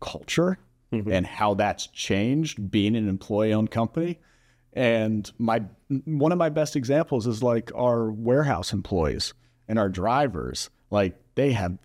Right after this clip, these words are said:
Speaker 1: so wholeheartedly embraced the fact that they are an owner of this business.
Speaker 2: Mm-hmm.
Speaker 1: So everything that they do now, like, they walk around proud. And also for our business and our business's success, they care a lot more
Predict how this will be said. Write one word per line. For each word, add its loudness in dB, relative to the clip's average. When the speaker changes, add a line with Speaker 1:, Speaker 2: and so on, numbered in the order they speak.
Speaker 1:
so 0
wholeheartedly 0
embraced 0
the -2
fact 0
that -2
they 0
are 0
an -6
owner 2
of 0
this 0
business. 0
Speaker 2:
Mm-hmm. -2
Speaker 1:
So 2
everything 2
that 0
they 2
do 2
now, 0
like, -2
they 2
walk -2
around 2
proud. -2
And 0
also 2
for 0
our 2
business 0
and -2
our 0
business's -2
success, 0
they 2
care 0
a 2
lot -4
more 0